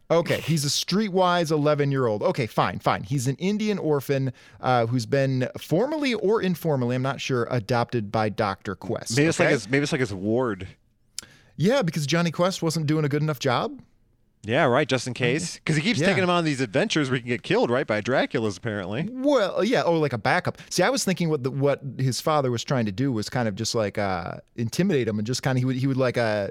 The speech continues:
Speaker 1: whenever Haji would do anything, he would kinda, like, elbow Johnny and say, "See? Why can't you do that?"
Speaker 2: Yeah, idiot.
Speaker 1: Yeah. <laughs> 'Cause apparently Haji may or may not have mystical powers.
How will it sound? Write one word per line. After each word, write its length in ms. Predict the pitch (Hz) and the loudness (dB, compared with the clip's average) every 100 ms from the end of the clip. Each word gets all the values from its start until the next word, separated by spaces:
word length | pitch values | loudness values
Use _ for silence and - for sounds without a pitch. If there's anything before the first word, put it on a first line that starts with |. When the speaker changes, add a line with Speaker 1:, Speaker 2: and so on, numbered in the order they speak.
| - | -4
Speaker 1:
whenever 460 | 127 135 143 139 | -2 0 2 0
Haji 360 | 113 135 139 135 | 2 0 2 0
would 140 | 117 | 0
do 160 | 92 131 | 0 0
anything, 300 | 131 113 110 | 0 -2 -2
he 80 | 110 | -2
would 120 | 110 | -4
kinda, 200 | 127 117 | -2 0
like, 180 | 104 92 | -2 -2
elbow 300 | 120 123 113 | -2 0 0
Johnny 260 | 107 123 117 | 0 0 0
and 60 | 104 | -2
say, 120 | 110 | -4
"See? 380 | - 131 202 302 | 0 0 0 2
Why 160 | 151 | 0
can't 200 | 156 160 | 2 0
you 140 | 147 302 | 0 0
do 140 | 214 | 0
that?" 300 | 107 85 - _ - | -2 -4 -8 _ -4
Speaker 2:
Yeah, 100 | 196 | -2
idiot. 520 | 147 147 151 185 - - _ _ _ _ - | 2 0 2 0 -2 -12 _ _ _ _ -6
Speaker 1:
Yeah. 200 | 226 180 - - - | -2 -2 -2 -18 -20
<laughs> 340 | _ _ - - | _ _ -10 -2
'Cause 140 | 185 | 0
apparently 420 | 185 220 262 254 | 2 0 0 -2
Haji 400 | 165 180 196 165 | -2 0 -2 -2
may 200 | 156 143 | -2 0
or 100 | 156 | 0
may 140 | 139 135 | 0 -2
not 160 | 131 127 | 0 0
have 140 | 107 | -2
mystical 380 | 110 - 120 98 | -2 -4 -6 -6
powers. 560 | 98 90 98 - - | -4 -4 -4 -6 -8